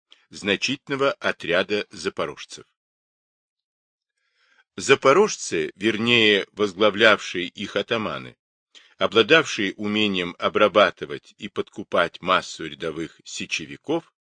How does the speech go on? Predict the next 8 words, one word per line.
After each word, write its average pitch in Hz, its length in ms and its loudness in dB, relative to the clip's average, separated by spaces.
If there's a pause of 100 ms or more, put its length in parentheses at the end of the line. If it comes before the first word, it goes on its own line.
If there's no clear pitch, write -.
(600)
часто 180 480 2
втягивали 95 720 0
сечь - 580 -4 (300)
в - 80 -20
совместные 101 760 2
походы 147 680 -4
с - 120 -16
крымскими 135 840 -4